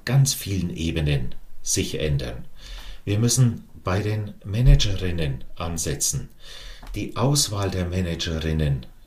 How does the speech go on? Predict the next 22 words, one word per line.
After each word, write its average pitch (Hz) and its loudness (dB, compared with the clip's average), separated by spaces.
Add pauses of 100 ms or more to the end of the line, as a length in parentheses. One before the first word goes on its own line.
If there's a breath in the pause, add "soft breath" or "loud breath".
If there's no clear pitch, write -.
äh, 92 0 (120)
auch 104 -4
deren, 104 -2
ihre 90 -2
Beurteilung 107 0
muss 90 0
vielleicht 73 0
eine 85 -2
ganz 78 0
andere 73 -2
werden. 65 -2 (840 loud breath)
Ich - -2
sehe 104 2
auch 90 -2
oft - -2
ein 104 0 (180)
großes 127 0
Problem 107 -2
bei 95 0
den 92 -2
leitenden 98 0
Fachkräften, - -2